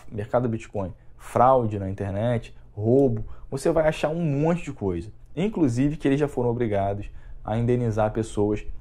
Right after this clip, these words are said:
que tiveram suas contas invadidas, é, e o dinheiro roubado. Então, o mercado Bitcoin provavelmente vai ser o que vai acontecer com vocês mais uma vez, né? Porque eu dei todas as chances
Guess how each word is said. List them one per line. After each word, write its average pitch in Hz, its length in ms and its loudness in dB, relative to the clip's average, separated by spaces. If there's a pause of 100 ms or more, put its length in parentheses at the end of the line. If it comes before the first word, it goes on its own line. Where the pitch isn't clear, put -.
que 120 100 -4
tiveram 107 300 0
suas 110 180 -2
contas 104 340 -6
invadidas, 120 720 0 (260)
é, 101 300 2
e 117 60 -2
o 117 80 2
dinheiro 117 300 2
roubado. 107 400 -4 (400)
Então, 143 200 4
o 151 40 6
mercado 135 280 4
Bitcoin 117 440 -2 (500)
provavelmente 143 580 4
vai 135 100 2
ser 135 120 -2
o 135 40 -2
que - 80 -6
vai 127 100 2
acontecer 120 360 -6
com 120 100 -8
vocês 113 600 -2 (160)
mais 110 340 4
uma 131 180 -2
vez, 95 380 -2
né? 98 240 -4 (240)
Porque - 260 -6
eu 110 160 4
dei 110 140 0
todas 123 360 0
as 101 100 -2
chances 185 580 -4